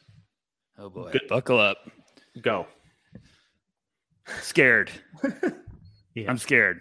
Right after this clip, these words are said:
Speaker 1: I don't know what to do. I'm scared. And I just watched so much film of him, and I don't know
Speaker 2: Yep.
Speaker 1: what to do. Um, I really wanna believe, but I'm really nervous.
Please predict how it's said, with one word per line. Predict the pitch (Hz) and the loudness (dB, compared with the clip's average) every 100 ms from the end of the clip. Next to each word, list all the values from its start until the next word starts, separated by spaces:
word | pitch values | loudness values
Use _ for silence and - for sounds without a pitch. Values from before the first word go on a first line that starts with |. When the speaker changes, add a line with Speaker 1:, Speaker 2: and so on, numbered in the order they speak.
| - | -2
Speaker 1:
I | 127 | 0
don't | 120 117 | 2 0
know | |
what | 110 | -2
to | 113 | -4
do. | 104 85 - - _ - | -6 -6 -10 -20 _ -6
I'm | 120 | -6
scared. | - 127 101 95 | -2 0 2 2
And | 127 127 | 0 2
I | 120 | 2
just | 120 127 - | 2 0 2
watched | 127 113 - - - - | 4 4 2 -10 -14 -10
so | - 139 123 | -4 0 2
much | 113 101 - | 0 -2 -6
film | 110 92 | -8 -8
of | 87 98 | -10 -10
him, | 90 | -10
and | 95 98 | -8 -6
I | 92 | -6
don't | 98 92 | -6 -8
know | 92 | -6
Speaker 2:
Yep. | |
Speaker 1:
what | 90 | -6
to | 90 | -6
do. | 92 85 80 _ _ _ _ - 113 | -6 -6 -10 _ _ _ _ -10 -4
Um, | 101 92 90 87 85 82 _ _ _ _ _ _ _ _ _ _ _ _ _ _ - | -2 -2 -4 -8 -14 -16 _ _ _ _ _ _ _ _ _ _ _ _ _ _ -4
I | 120 | -2
really | 123 151 156 143 | 4 6 8 8
wanna | 131 120 | 6 2
believe, | 110 104 95 92 87 - _ _ _ - | -2 -2 -2 -2 -6 -16 _ _ _ -16
but | 113 | -8
I'm | 110 110 | -6 -4
really | 110 101 92 | -2 -4 -6
nervous. | 87 85 82 - - | -8 -10 -14 -16 -20